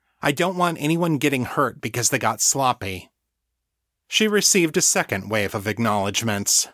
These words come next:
more sullen than the first. Sasha pushed the link to the back of her mind and turned her attention back to the hallway in front of her.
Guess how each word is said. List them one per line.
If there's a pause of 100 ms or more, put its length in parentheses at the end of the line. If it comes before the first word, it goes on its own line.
(140)
more
sullen
than
the
first. (680)
Sasha
pushed
the
link
to
the
back
of
her
mind
and
turned
her
attention
back
to
the
hallway
in
front
of
her.